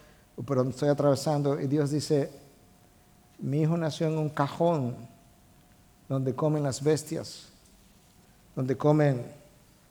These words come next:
animales comunes y corrientes". El tiempo pasó, Jesús comienza a crecer, y ya estando en la casa, tiempo después llegaron unos magos,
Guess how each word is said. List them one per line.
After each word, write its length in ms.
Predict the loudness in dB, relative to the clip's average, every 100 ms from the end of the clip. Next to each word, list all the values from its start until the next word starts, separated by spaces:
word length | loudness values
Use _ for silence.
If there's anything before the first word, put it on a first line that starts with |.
| _ _ _ -8
animales 720 | 0 2 6 6 6 2 -4
comunes 460 | 0 2 2 0 0
y 20 |
corrientes". 640 | -2 -2 -4 -8 -14 -20 -20 -20 _ _ _ _ _ _ _ _ -20 _ _ _ _ _ _ _ -20 -20 _
El 80 | 0
tiempo 280 | 4 4 6
pasó, 720 | 4 6 6 6 4 -2 -14 -20 -20 _ _ _ _ _ _
Jesús 220 | -6 -2 2
comienza 360 | 4 6 6
a 20 |
crecer, 760 | 4 2 4 6 6 4 -2 -18 -20 _ _ _ -20 -20 -20 _ _ _ _ _ _ _ _
y 80 | 6
ya 140 | 8
estando 320 | 8 8 8
en 60 | 8
la 120 | 8
casa, 680 | 10 8 8 8 8 6 2
tiempo 260 | 4 6 8
después 300 | 6 8 6
llegaron 360 | 8 8 8 8
unos 400 | 6 4 2 -8 -18 -20 -4
magos, 800 | 4 6 6 4 -8 -14 -16